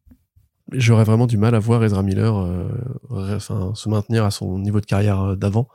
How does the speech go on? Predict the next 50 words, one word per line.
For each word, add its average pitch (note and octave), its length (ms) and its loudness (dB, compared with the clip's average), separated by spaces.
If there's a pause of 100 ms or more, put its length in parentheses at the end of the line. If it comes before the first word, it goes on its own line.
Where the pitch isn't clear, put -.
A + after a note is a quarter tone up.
(680)
après A#2 240 2
cette G#2+ 200 0
affaire. C3+ 420 2
Et A#2 60 4
même, B2 220 4
je A2 100 0
pense A2+ 260 0
que G#2+ 140 -4
c'est - 160 -8
pas G#2 80 0
fini A2 340 2
parce G#2+ 200 -4
que, - 120 -4
euh, G#2 340 4 (720)
il - 60 -4
y - 20 4
aura G2+ 80 6
probablement A2 380 4
des A2 80 4
procès A2 400 2
de G#2 80 0
parents G#2 540 0
qui, G2+ 400 0
euh, G2 360 2
vont, F#2 420 0
en G2 80 -2
tout G2+ 120 -4
cas, G2+ 160 0
voilà, F#2+ 220 2
pour F#2+ 160 -2
les G2 60 0
trucs G#2 120 -2
de G2+ 80 2
grooming, G2 340 0
et F#2+ 60 0
cetera, G2 400 2
et F#2+ 60 2
essayer G2 360 0
de, F#2 240 0 (560)
de A#2+ 120 0
faire F#2+ 180 0
entendre F#2+ 240 2
leur F#2 140 2
voix. B2 200 4
Et B2+ 40 4
c'est - 120 -4
bien A#2 100 2
naturel G#2+ 340 2
et G2+ 60 4
normal. A2+ 360 2